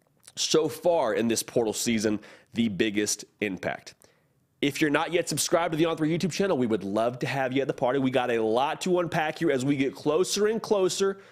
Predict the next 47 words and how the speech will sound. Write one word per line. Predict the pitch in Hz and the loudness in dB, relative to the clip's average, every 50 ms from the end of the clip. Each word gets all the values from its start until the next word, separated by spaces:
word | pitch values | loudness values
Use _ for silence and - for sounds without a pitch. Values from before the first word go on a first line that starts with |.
| - - _ _ _ _ _ _ _ _ _ | -20 -20 _ _ _ _ _ _ _ _ _
to | - - | -14 -10
college | - - 135 131 143 160 156 - | -2 0 0 2 2 0 -2 -4
football. | - - 156 - - - - - 78 | -2 -2 -2 -2 -2 -6 -10 -6 -2
Yes, | 98 147 185 180 - | 0 0 0 2 2
we're | 190 190 | 2 2
already | 214 208 | 2 2
talking | - 254 240 240 226 214 | 2 0 0 2 0 2
about | 196 196 190 175 | 2 2 2 0
that. | 190 151 | 0 0
The | 143 123 | 0 0
games | 131 143 170 170 185 | 0 -2 -2 -4 -4
are | - | -4
coming | - 196 202 196 | -2 -2 -2 0
here | 185 208 190 | 0 0 0
soon, | - - 196 180 | 0 0 0 0
but | 151 131 | 2 2
we | 151 180 | 2 2
got | 165 208 180 - | 2 0 0 0
content | - 180 165 165 - 170 139 - | -2 -2 -2 0 -2 -4 -4 -2
for | - 165 | -2 0
you | 160 151 151 147 - - | 2 2 0 0 0 -2
every | 123 139 165 170 165 180 185 202 214 202 151 - | -2 0 0 -2 -2 0 0 0 0 -2 -6 -8
single | 147 - - - - 170 165 165 160 156 165 165 160 - | -8 -8 -6 -2 0 2 2 2 2 2 0 0 -2 -4
day. | - 113 107 127 147 139 104 - - - - _ _ _ _ _ _ - _ | -6 -2 0 2 2 2 0 -4 -8 -14 -20 _ _ _ _ _ _ -2 _
Don't | - 123 147 151 | 0 2 2 2
want | 151 147 135 143 | 2 2 2 2
you | 147 | 4
to | 135 | 2
miss | 139 131 - 143 | 2 2 2 0
out | 117 104 | 0 0
on | 92 82 | -2 -6
that. | 65 50 - _ _ - | -8 -12 -14 _ _ 0
Also, | 120 147 147 - 139 | 0 0 2 0 -2
follow | - - 139 139 143 143 | 0 2 0 0 2 2
me | 139 | 0
on | 135 131 | 0 0
the | 117 104 | 0 -2
socials | - - 151 160 147 135 - 156 143 - - - - - - - _ _ - | 0 0 0 0 0 0 -2 -2 -2 -4 -8 -14 -20 -20 -20 -20 _ _ -2
at | 156 170 - - 131 | -2 -2 -4 -2 0
J | - 160 151 | 0 0 2
D | 165 | 0
Piquel | 151 165 - - 147 131 123 123 123 - - - - - - - | -2 -4 -2 0 2 2 2 0 -4 -8 -16 -20 -20 -20 -4 -2
on | 110 113 113 - | 0 0 0 -2
Twitter | - - - 113 110 104 107 104 104 - - - _ _ _ _ | -6 0 2 2 2 4 2 0 -2 -4 -12 -20 _ _ _ _
and | - 139 147 151 143 127 | 0 0 0 2 2 2
on | 131 135 131 | 2 2 2
Instagram. | 101 127 123 - - 87 90 - | 0 -2 -2 -2 -4 -6 -6 -6